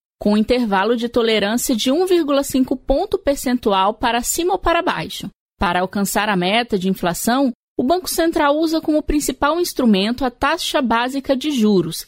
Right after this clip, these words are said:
a selic, atualmente definida em cinco por cento ao ano pelo Copom, o Comitê de Política Monetária do Banco Central.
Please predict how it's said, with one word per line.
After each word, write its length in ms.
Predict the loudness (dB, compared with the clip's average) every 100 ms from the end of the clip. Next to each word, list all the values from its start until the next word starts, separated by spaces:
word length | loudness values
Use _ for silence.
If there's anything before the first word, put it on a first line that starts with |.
| -8
a 100 | -4
selic, 600 | 0 2 2 -2 -6 -12 _ _ -6
atualmente 680 | -6 0 0 2 0 -2 0
definida 560 | -2 0 0 2 2
em 100 | 0
cinco 380 | -2 -2 -2 -2
por 180 | -2 -2
cento 320 | 0 -2 0
ao 180 | 0 2
ano 280 | 2 2 0
pelo 260 | 0 -2
Copom, 540 | 0 -2 0 0 0 -2 _ -4
o 60 | 0
Comitê 480 | 2 0 0 0 0
de 120 | -2
Política 540 | 0 0 0 -2 -2
Monetária 560 | 2 2 0 0 0 0
do 100 | -2
Banco 260 | -2 -2
Central. 560 | 0 0 2 0 -2 -8